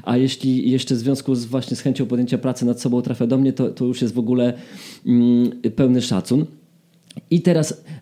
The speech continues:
oni, y, się chcieli odwdzięczyć za, za to, że no po prostu, wiesz, no wo-, wokalistka tego zespołu rzeczywiście mocno, mocno nadszarpnęła głos. Ona rzeczywiście, można by powiedzieć, straciła ten głos. No i w wyniku jakichś tam naszych spotkań udało się ten głos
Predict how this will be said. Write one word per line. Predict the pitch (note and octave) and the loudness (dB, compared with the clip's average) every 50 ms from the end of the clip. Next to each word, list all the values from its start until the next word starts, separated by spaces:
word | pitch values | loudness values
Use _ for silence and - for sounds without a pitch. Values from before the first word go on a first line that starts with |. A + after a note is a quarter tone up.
| _ - | _ 0
oni, | C3 C#3+ D#3+ F#3 F#3 F#3+ G3 G3 F#3+ - - - - - - | 2 4 4 6 4 4 2 2 -2 -8 -20 -20 -10 -2 0
y, | C#3 C#3+ D3 C#3+ C3+ | 2 2 4 2 0
się | - - D3+ | 0 0 -2
chcieli | C3+ - - - - E3+ E3 E3+ - | -2 -2 -4 0 2 2 2 2 2
odwdzięczyć | - D3 B2+ C3+ B2+ B2 A#2+ D#3 D#3 E3+ D#3+ - - A2+ G#2 F#2+ - | 0 0 0 0 -2 0 0 2 2 2 0 0 -2 -4 -4 -4 -8
za, | G#2+ G#2 G#2 B2+ C3 B2+ B2 A#2 A2+ G#2 - - | -8 -4 -2 0 0 0 0 0 -2 -4 -4 -6
za | - A#2 - C3 | -4 -2 -2 0
to, | - F3 D#3+ | 0 0 2
że | C#3+ D#3+ | 2 2
no | E3+ F#3+ | 2 2
po | E3+ - | 0 -2
prostu, | F3+ - G3 F#3 - G3+ | -4 -2 -2 -2 0 2
wiesz, | F#3 F3+ C#3+ - | 2 2 2 2
no | - C#3 | 0 0
wo-, | B2+ D3+ D#3+ - - - - - - - | 2 2 0 -2 -6 -10 -20 -18 -12 -6
wokalistka | A2+ A#2 D3 C#3+ D3+ C#3+ E3+ D#3+ - - D#3+ | 0 0 0 2 2 0 0 0 0 -2 -2
tego | - D#3 C#3+ D3 | 0 0 0 0
zespołu | C#3 C#3+ - - - D#3 D3+ C#3+ | 0 -2 -4 -2 -2 0 0 0
rzeczywiście | C#3 C3+ - C#3 B2+ D3 D3 - - D#3 D3 C#3+ C3+ - B2 | 0 -2 -2 -2 -4 -4 -4 -2 0 0 0 2 0 0 0
mocno, | B2+ C#3+ D3 - - D3 | 0 0 0 -2 -2 -2
mocno | C#3 C3+ B2+ C3+ C#3+ C#3 - - D3 C3+ | -2 0 0 -2 -2 -2 -2 -2 0 0
nadszarpnęła | C3+ C#3 C3+ - - - C3+ A2+ - - C3 B2 B2 A#2+ | 0 0 -2 -4 -4 -4 -4 -4 -2 0 0 2 2 2
głos. | A2 A2 G2 - - - | 0 0 -2 -2 -2 -2
Ona | G2+ A2+ A#2 A2+ | -2 0 0 -2
rzeczywiście, | A#2 A2+ - B2 B2 B2 A#2+ - C3 A#2+ A#2+ A#2 - - | -4 -4 -4 -4 -4 -4 -2 0 0 2 2 0 0 2
można | A#2+ B2 B2 A#2+ B2 | 2 0 2 2 0
by | A#2 A2 | -2 -2
powiedzieć, | A2 B2 A#2 B2 A#2 A2+ A2 | -2 -2 -2 0 -2 -2 -6
straciła | - - - - C3 C3 - C#3+ B2 G#2+ | -8 -8 -4 -4 -4 -2 0 0 0 0
ten | G2+ - G2+ G2+ | 0 0 0 2
głos. | A#2+ D3 D#3+ D#3 - - - - G3 D3+ | 2 0 0 -2 -8 -18 -20 -14 -6 0
No | - D#3+ | 2 2
i | G3 G#3 F#3 | 4 4 2
w | D3 | 2
wyniku | C3+ D3 D#3 F3 F3+ F3 - D3+ | 2 2 4 2 2 2 2 2
jakichś | D#3 D#3 - E3 D#3 - | 2 2 0 -2 -2 0
tam | - D3 | 0 0
naszych | D3 C#3+ - D3 C3 | 0 0 -2 -4 -4
spotkań | - - D3 - - D3+ C3 | -4 -6 -6 -2 -2 -2 -2
udało | B2 B2 A#2+ - - D3 | -2 -4 -6 -4 -4 -4
się | C3+ - - | -4 -4 -6
ten | - - | -6 -6
głos | - C3 C3 C3+ - | -8 -8 -14 -14 -16